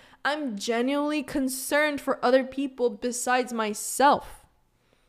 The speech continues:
I'm not jealous that you have money. I'm critiquing you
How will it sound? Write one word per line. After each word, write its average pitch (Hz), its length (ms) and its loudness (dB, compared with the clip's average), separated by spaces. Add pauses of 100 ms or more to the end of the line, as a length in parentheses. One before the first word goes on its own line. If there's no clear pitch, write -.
(2250)
I'm 247 160 -4
not 285 220 2
jealous 285 340 4
that 247 180 2
you 269 120 0
have 247 180 -2
money. 220 720 -2 (340)
I'm 254 220 0
critiquing 262 1040 -2
you 240 480 0